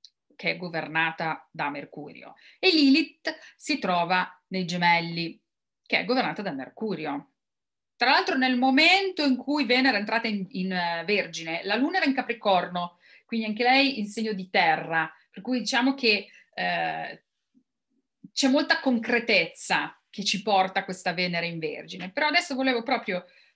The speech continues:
portare l'attenzione sul ruolo di Mercurio, che è, è chiamato in causa sia da Venere in Vergine sia da Lilith in Gemelli, che sono in quadratura, come dicevo anche...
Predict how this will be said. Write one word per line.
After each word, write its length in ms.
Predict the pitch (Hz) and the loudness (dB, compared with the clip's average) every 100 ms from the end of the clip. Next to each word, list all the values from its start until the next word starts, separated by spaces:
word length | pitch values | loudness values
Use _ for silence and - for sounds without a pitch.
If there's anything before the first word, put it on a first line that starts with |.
| _ | _
portare 400 | 262 262 330 277 | -4 2 4 4
l'attenzione 800 | 220 220 285 269 320 349 370 | 0 2 2 2 0 -2 0
sul 240 | 339 - 226 | -2 -2 -2
ruolo 280 | 254 294 277 | 0 0 0
di 120 | 233 | 0
Mercurio, 1040 | 226 214 - 202 180 170 180 226 294 - _ _ _ _ _ _ _ _ _ _ _ _ | 0 -2 -6 -8 -6 -4 -2 -2 -4 -12 _ _ _ _ _ _ _ _ _ _ _ _
che 380 | 254 254 - - | 0 2 2 -2
è, 280 | 185 214 | -2 -2
è 100 | 143 | -2
chiamato 380 | 208 240 254 277 | -2 0 2 2
in 100 | 254 | 0
causa 360 | 247 226 190 196 | 2 2 2 -4
sia 300 | - 311 349 | -4 0 2
da 140 | 269 | 2
Venere 380 | 233 277 269 226 | 4 4 4 2
in 80 | 226 | 2
Vergine 500 | 285 339 311 330 320 | 4 4 2 0 0
sia 240 | - 254 | 0 0
da 100 | 226 | 2
Lilith 300 | 240 262 233 | 2 2 0
in 140 | 240 233 | -2 0
Gemelli, 420 | 302 240 254 262 | 2 4 4 0
che 80 | 190 | -2
sono 260 | - 220 | -4 -2
in 120 | 233 | -2
quadratura, 760 | 220 196 190 185 190 170 170 170 | 0 0 0 -4 -8 -4 -2 -4
come 160 | 202 214 | -4 -6
dicevo 380 | 185 - 196 | -4 -4 -2
anche... 460 | 180 202 202 190 185 | -2 -4 -4 -8 -8